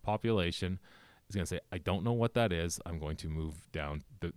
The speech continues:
the beer menu and see what else is there 'cause I just don't know what it is." And that makes a whole lot of sense. But it's pretty easy to explain a beer called Strawberry Tart.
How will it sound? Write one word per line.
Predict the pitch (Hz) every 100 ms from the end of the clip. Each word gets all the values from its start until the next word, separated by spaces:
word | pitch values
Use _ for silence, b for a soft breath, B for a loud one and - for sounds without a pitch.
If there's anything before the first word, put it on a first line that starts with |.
| -
the | 80
beer | 73 - 117
menu | 127 65 67 85
and | 87
see | - 82
what | 85 82
else | 98 -
is | 90
there | 60 58
'cause | -
I | 78
just | 85 78
don't | 80 92
know | 98
what | 92
it | 90
is." | 107 - - - _ b b b b b b -
And | 82 80 80 78 76 -
that | 78
makes | 85 87 87
a |
whole | 87
lot | 87 92
of | -
sense. | - 104 65 - - b b b -
But | 82 78 -
it's | -
pretty | - 113
easy | 101 107 117
to | 123
explain | 117 - - 98 90 87
a | 98
beer | 82 80
called | - 80 -
Strawberry | - 73 73 73 73
Tart. | - 95 -